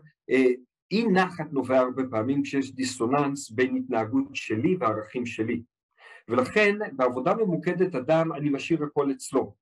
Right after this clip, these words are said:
דעתי למען האמת הרבה פחות קריטית. זה גם מקל עליי, אגב, כמטפל, כי אני לא מאוד מנסה לדחוף לאף אחד מהכיוונים. אני כן איש מקצוע בתחום בריאות הנפש וההתמכרויות, תשאלו את דעתי,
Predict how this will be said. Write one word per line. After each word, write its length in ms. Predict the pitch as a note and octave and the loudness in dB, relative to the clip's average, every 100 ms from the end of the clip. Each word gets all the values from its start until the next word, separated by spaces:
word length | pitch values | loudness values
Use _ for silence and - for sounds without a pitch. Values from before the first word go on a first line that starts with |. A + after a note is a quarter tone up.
| _ _ | _ _
דעתי 420 | A#2 C3 B2+ F#3+ A3+ | 2 2 2 -2 0
למען 340 | G3+ F#3+ F#3 | 2 4 4
האמת 300 | E3 F3 F3 | 2 0 -2
הרבה 180 | D3+ D#3+ | -2 -2
פחות 340 | D#3+ - D#3 - | -4 -4 -4 -2
קריטית. 380 | C#3 B2+ F#2 - _ _ - | -2 -2 -6 -20 _ _ -6
זה 140 | A2+ | 2
גם 160 | C#3+ D#3 | 6 6
מקל 360 | C3 - A#3 C#4 | 4 4 6 8
עליי, 260 | D3+ A#2+ | 8 6
אגב, 220 | A2+ B2 - | 4 0 0
כמטפל, 640 | B2 A#2 A#2 G#2+ G#3+ G3 G#3 - _ _ - | -2 -2 -4 2 4 4 2 -8 _ _ -2
כי 120 | G3 | 2
אני 140 | F3+ | 4
לא 140 | F#3 F#3 | 4 6
מאוד 180 | G3 | 4
מנסה 340 | F3 E3+ E3 F#3 | 2 0 2 2
לדחוף 420 | E3+ - F3 D#3+ | 0 0 -2 2
לאף 200 | D#3 D3 | 0 0
אחד 220 | D#3 C3+ | -4 -2
מהכיוונים. 600 | C3 B2+ C3+ E3 D#3 F#2+ - _ _ - | 0 -2 0 0 0 -2 -8 _ _ -4
אני 220 | A#2+ C3 | 0 2
כן 220 | B2 A3 F3 | 2 2 2
איש 220 | D3 C3 | -2 0
מקצוע 500 | B2+ A#2 - F#3+ - A2 | -2 -2 0 2 2 -6
בתחום 280 | - C#3 | -4 -2
בריאות 220 | B2+ B2+ A#2+ | 2 2 2
הנפש 480 | B2+ C#3+ B2+ B2 | 2 2 0 -2
וההתמכרויות, 680 | A#2 A2+ A#2+ A#2+ D3+ F3 - | -2 -2 -4 -2 4 4 4
תשאלו 400 | - - A#2+ C#3+ | -4 0 2 4
את 80 | C#3+ | 4
דעתי, 520 | A#2+ A2+ - F#3 | 2 0 2 2